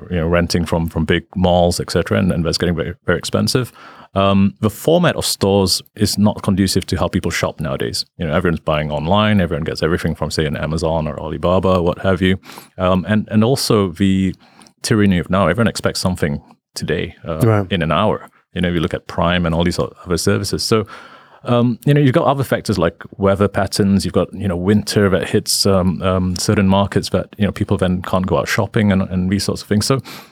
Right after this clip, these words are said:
Speaker 1: I think when you look at that sort of, uh, those sort of factors, um, it, it does affect retail in a big way.
Speaker 2: Hmm.
Speaker 1: I think what we're doing in terms of using augmented reality to, um, enable consumers to try on outfits,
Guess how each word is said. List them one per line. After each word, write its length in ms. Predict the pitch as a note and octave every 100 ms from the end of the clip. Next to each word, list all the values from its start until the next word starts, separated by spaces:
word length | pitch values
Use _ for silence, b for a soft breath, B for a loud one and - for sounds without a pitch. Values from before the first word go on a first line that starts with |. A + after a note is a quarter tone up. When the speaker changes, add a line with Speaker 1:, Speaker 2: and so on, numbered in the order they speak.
| B
Speaker 1:
I 80 | -
think 160 | F#3+ D3+
when 100 | C#3+
you 60 |
look 180 | C#3 D#3
at 120 | A2
that 280 | G#2 A2+ -
sort 220 | - A2 G2+
of, 260 | F2+ -
uh, 180 | F#2 E2 - A2
those 160 | G#2
sort 200 | - G2
of 60 | -
factors, 520 | B2+ - G2 F2 -
um, 280 | - F#2 F2
it, 160 | F2 -
it 180 | F#2+
does 220 | F2 G2+ F2
affect 300 | - F#2 F#2
retail 300 | F2+ - D#2
in 60 |
a 60 | D#2
big 180 | D#2 F#2+
way. 200 | A#2 F#2 -
Speaker 2:
Hmm. 220 | A2+ G#2 F2
Speaker 1:
I 60 | C3+
think 200 | G#3 F#3+
what 180 | B2 F2+
we're 260 | C3 D#3+
doing 520 | B2 F#2 F#2 C#2+ D#2 E2+
in 160 | E2
terms 360 | - G2+ F#2 F2+
of 140 | D#2+
using 260 | F#2+ F#2 F2
augmented 380 | E2 F2+ F2 D2
reality 520 | F2 E2+ F2+ - F#2
to, 400 | - F2+ E2+ E2+ B B B -
um, 400 | F#2 E2 E2 E2+ -
enable 440 | G2+ F#2+ G2 F2+ F2
consumers 460 | - F#2 G2 F2+ -
to 100 | -
try 320 | - F2+ F2+
on 160 | F2
outfits, 600 | D#2+ E2 - E2+ D#2+ -